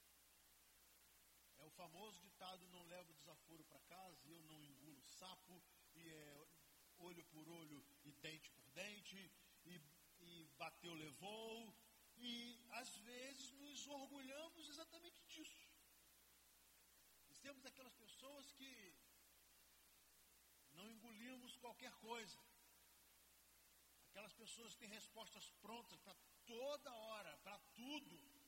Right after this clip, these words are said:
E óbvio que muitas vezes justificamos, porque recebemos o mal. Agora, esse procedimento. E o procedimento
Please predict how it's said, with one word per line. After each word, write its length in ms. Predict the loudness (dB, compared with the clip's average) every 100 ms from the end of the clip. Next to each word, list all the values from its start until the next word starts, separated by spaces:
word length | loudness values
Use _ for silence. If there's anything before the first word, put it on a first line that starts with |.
| -12 -14 -14 -14 -14 -14 -14 -12 -14 -14 -4
E 140 | 4 6
óbvio 520 | 8 6 4 2 -6
que 120 | -6
muitas 320 | -6 -4 -4 -4
vezes 200 | -2 -2
justificamos, 800 | 0 0 -2 -6 -2 0 0 -4 -8 -10 -12 -14 -14 -14 -14 -14 -14 -14 -8
porque 200 | -6 -2
recebemos 880 | 2 6 6 4 0 2 2 0 -2 -4 -4 -6 -10 -10
o 120 | -4
mal. 280 | 2 4 4 0 -4 -12 -12 -12 -12 -14 -14 -14 -14 -14 -14 -14 -14 -14 -14 -8
Agora, 260 | -2 0 0 -4 -12 -12 -10
esse 180 | -2 -2
procedimento. 800 | 0 2 4 2 2 2 2 -4 -8 -10 -12 -12 -12 -14 -12 -2
E 80 | 2
o 120 | 2 0 0
procedimento 1500 | 2 4 4 2 2 2 2 0 -2 -4 0 2 2 -2 -8